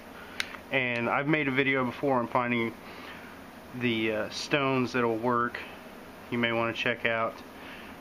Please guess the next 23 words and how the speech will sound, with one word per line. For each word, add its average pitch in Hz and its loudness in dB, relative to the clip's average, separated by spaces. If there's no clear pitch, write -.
uh, 107 0
basically 127 -2
anything 113 0
that 101 -4
hardness 117 0
over, 107 -2
uh, - -4
I - -18
don't 120 0
remember 110 0
what 104 -4
the 110 -8
Rockwell 107 0
scale 107 -4
of 104 -4
it 104 -6
is, 107 -6
but, 117 0
uh, 107 2
check - 0
it 135 4
out. 117 0
Uh, 120 2